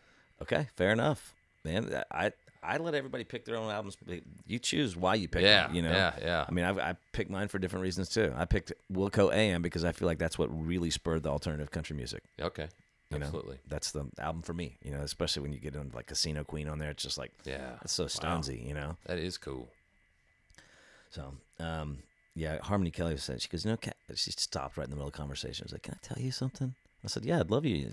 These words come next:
Speaker 1: I, I want to tell you, I think I chose these albums the way I look at music. Um, you know, I don't, if you interview me about, like, my amps and my sound, I, I just know how to play 'em with my finger. I just know how to get the song, sound I want. I would just,
Speaker 2: Yeah.
Speaker 1: these albums, they just, they sound right to me.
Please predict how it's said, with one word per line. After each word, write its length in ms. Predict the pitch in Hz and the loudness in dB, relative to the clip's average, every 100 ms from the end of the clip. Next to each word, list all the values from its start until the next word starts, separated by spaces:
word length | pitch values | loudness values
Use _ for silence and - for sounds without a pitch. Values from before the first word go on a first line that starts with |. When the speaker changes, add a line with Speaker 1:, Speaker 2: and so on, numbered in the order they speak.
| - | -4
Speaker 1:
I, 80 | - - - - | -6 -8 -14 -6
I 40 | 127 | -2
want 160 | 151 - | -2 -2
to 60 | |
tell 80 | 131 | -2
you, 80 | 139 - | -2 -2
I 100 | 120 | -4
think 280 | - 196 | -4 -4
I 40 | - | -2
chose 400 | - 113 139 113 | 0 4 4 4
these 220 | 85 78 - | 0 2 2
albums 560 | 73 71 71 71 - - - - - - | 2 2 0 -2 -4 -12 -20 -20 -20 -4
the 100 | 85 | 2
way 180 | 98 101 | 6 8
I 140 | 90 | 8
look 220 | 90 80 | 4 4
at 80 | - | 0
music. 500 | 76 92 - - - _ _ _ _ _ _ _ _ 78 | 2 0 -2 -8 -16 _ _ _ _ _ _ _ _ 0
Um, 420 | 80 76 71 62 - | 0 0 -2 -4 -2
you 100 | 82 | 0
know, 200 | 78 - - | 0 0 0
I 80 | 92 | 2
don't, 300 | 117 107 - - - | 4 4 0 -8 -12
if 160 | - 80 | -8 -4
you 80 | 87 | -2
interview 420 | - 98 92 104 | 0 0 2 2
me 140 | 104 98 | 2 2
about, 340 | 87 82 76 80 | 2 0 0 -4
like, 180 | 80 - 82 | -6 -8 -6
my 220 | 80 76 87 | -4 -4 -4
amps 280 | 95 95 | -2 -2
and 40 | 82 | -4
my 60 | |
sound, 220 | 80 110 80 | -2 -2 -2
I, 320 | 92 90 113 | -6 -8 -8
I 40 | |
just 260 | - 101 - | -6 -6 -4
know 120 | 117 | -4
how 80 | 120 | -2
to 80 | - | -4
play 180 | 113 | -4
'em 100 | 123 | -4
with 100 | 113 | -2
my 100 | 98 | -4
finger. 340 | - 120 123 117 | -4 -4 -4 -4
I 60 | 90 | -4
just 180 | 110 | -4
know 120 | 127 123 | -2 -2
how 80 | |
to 40 | 107 | -2
get 140 | 120 | -4
the 80 | - | -4
song, 280 | - 110 117 | -2 -2 -2
sound 260 | - 98 113 | -2 0 0
I 100 | 98 | 0
want. 240 | 127 - | -2 -2
I 80 | 80 | -4
would 80 | 80 | -2
just, 140 | 71 | -2
Speaker 2:
Yeah. 120 | 60 - - _ | -4 -10 -20 _
Speaker 1:
these 180 | 113 123 | -2 2
albums, 340 | 131 123 98 | 2 2 0
they 100 | 104 | 0
just, 360 | 98 104 - - | -2 -2 -4 -4
they 120 | 87 | -2
sound 340 | - 127 175 | 0 0 2
right 160 | 127 71 | 2 0
to 80 | |
me. 100 | 64 | -4